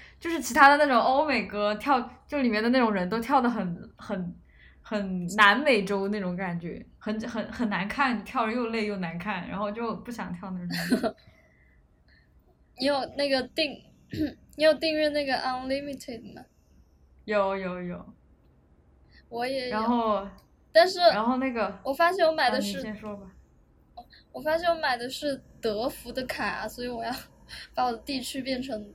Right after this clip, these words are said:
Speaker 2: 欧洲德国。
Speaker 1: 这么复杂吗？
Speaker 2: <laughs> 对呀。
Speaker 1: 我的天。
Speaker 2: 太难了。好了。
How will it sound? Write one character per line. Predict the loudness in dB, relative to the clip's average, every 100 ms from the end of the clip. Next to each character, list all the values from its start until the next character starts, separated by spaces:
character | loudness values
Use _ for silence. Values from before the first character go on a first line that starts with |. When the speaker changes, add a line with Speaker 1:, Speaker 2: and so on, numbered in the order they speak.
| -12
Speaker 2:
欧 | -6 -6 -6
洲 | -8 -10
德 | -10 -12 -12
国。 | -16 -20 -20 -20 -20 -20 -20 _ _ -20 _
Speaker 1:
这 | 2 4
么 | 4 2 0
复 | -4 -4 0 0
杂 | 0 -4
吗？ | -6 -6 -12 -18 -14 -4 -2 -2
Speaker 2:
<laughs> | -2 -2 -2 -2 -4
对 | -4 -4 -8
呀。 | -12 -20 -20 _ _ -20 -20 -20 -12
Speaker 1:
我 | -8
的 | -6
天。 | -6
Speaker 2:
太 | -6
难 | -6 -8
了。 | -12 -20 -20 _ _ _ _ _ _ _ _ -18 -10
好 | -10
了。 | -10 -14